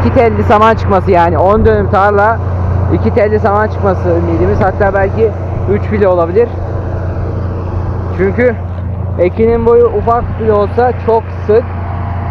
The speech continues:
Yani şu an mesela şu kadar bile olsa, şöyle göstereyim,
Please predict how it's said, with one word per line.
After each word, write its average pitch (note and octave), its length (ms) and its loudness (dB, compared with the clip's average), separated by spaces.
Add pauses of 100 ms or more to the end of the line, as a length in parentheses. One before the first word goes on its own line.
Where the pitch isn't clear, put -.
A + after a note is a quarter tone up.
(200)
Yani E3 180 0 (480)
şu G3+ 80 0
an F#3+ 120 0
mesela G3 280 0 (500)
şu - 60 -4
kadar G#3+ 300 0
bile F3 140 -2
olsa, A3 400 0 (180)
şöyle E3+ 160 2
göstereyim, E3 580 0